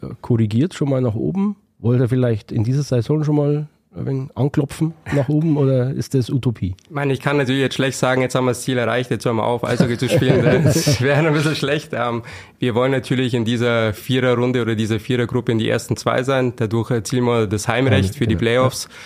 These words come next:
Speaker 2: Ähm, das ist jetzt das vorgegebene Ziel und dann natürlich, ich sage immer, wir wollen so lang spielen wie möglich und wohin die Reise dann geht, wird man dann sehen.
Speaker 1: Schauen wir mal, also als Tabellenzweiter der Vorrunde, also wenn's dann,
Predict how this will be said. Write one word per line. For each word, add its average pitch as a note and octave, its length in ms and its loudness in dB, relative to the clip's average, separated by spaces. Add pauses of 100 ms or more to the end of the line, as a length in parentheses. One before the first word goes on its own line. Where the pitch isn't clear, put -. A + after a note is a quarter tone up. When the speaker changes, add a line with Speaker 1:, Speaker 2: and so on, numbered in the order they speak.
(460)
Speaker 2:
Ähm, G#2 300 0
das A2 200 0
ist A2+ 100 0
jetzt A2+ 320 -4
das G2 100 -4
vorgegebene A2 540 0
Ziel A#2+ 280 0
und A2 160 2
dann G#2 120 0
natürlich, A2 520 -2 (580)
ich - 140 -12
sage A2 240 0
immer, A2+ 200 2
wir G#2+ 120 0
wollen A#2 180 4
so A#2 80 0
lang A2 240 2
spielen A#2+ 300 0
wie A2 100 2
möglich B2 560 0 (400)
und G#2+ 140 -2
wohin A2 260 2
die A2 80 2
Reise G#2+ 300 2
dann G#2 180 0
geht, G#2 180 -2
wird G2 140 -4
man G#2 140 0
dann G2 120 0
sehen. G2+ 260 -2 (2000)
Speaker 1:
Schauen - 220 -2
wir B2+ 80 4
mal, E2+ 180 0
also E2+ 200 -2
als E2 160 -6
Tabellenzweiter G2 760 0
der F#2+ 140 0
Vorrunde, B2+ 560 2
also E2+ 240 -2
wenn's E2+ 300 -2
dann, E2+ 340 -2